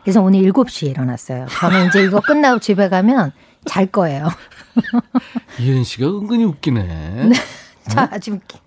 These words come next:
Speaker 2: 무지하게 웃기네.
Speaker 1: 웃긴 여자예요. <laughs>
Speaker 2: 본인이 웃기는 여자래. 아, 웃기는
Speaker 1: 정말.
Speaker 2: 여자 이혜린 씨.
Speaker 1: 네.
Speaker 2: 자, 그러면, 어, 무슨 노래?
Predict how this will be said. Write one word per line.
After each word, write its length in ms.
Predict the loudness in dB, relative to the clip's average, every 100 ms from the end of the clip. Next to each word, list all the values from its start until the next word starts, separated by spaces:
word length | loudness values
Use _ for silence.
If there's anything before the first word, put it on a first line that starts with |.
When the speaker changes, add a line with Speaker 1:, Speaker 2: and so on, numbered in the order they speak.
| -14
Speaker 2:
무지하게 300 | -10 -4 -2
웃기네. 540 | 0 0 0 -2 -4
Speaker 1:
웃긴 300 | -4 -2 0
여자예요. 280 | 2 2 0 -4
<laughs> 300 | 0 0 0 -2 -2 -2 0 -2 0 -2 -2 -6 -6 -6 -6 -10 -10 -10 -12 -8 -8 -8 _ -12 -8 -8 -10 -12 -12 -12 -12 -16 -18 _ -4 -4 -4 -6 -6 -4
Speaker 2:
본인이 580 | 0 0 0 0 0 -2 -8 -6 -6 -8 -18 -20 _
웃기는 440 | -12 -6 -4 0 0
여자래. 680 | 2 2 4 4 4 2 2
아, 340 | -2 -2 -2 -6 -10 -20 -6
웃기는 340 | -6 -2 0
Speaker 1:
정말. 140 | 2 0
Speaker 2:
여자 240 | -2 -2
이혜린 420 | -4 -4 -6 -8 -14
씨. 240 | -16 -16
Speaker 1:
네. 200 | -14 -14 -14 -16 -16 -14 -14 -16 -20 -20 _ -4
Speaker 2:
자, 220 | 0 0
그러면, 540 | 0 2 2 2 -2 -8 -12
어, 520 | -10 -8 -8 -8 -8
무슨 260 | -8 -2 0
노래? 260 | 0 -4